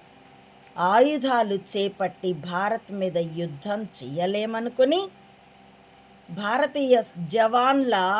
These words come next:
ఆత్మస్థైర్యానికి, ధైర్య సాహసాలకి ఆ భయం ఏర్పడి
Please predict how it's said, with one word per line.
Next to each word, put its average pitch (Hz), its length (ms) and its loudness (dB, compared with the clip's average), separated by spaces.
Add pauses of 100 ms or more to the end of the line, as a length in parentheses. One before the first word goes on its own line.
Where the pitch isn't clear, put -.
(600)
ఆత్మస్థైర్యానికి, 247 1500 2
ధైర్య 214 440 -2
సాహసాలకి 180 1080 -6
ఆ 156 220 -8
భయం 165 520 -6
ఏర్పడి 233 640 -2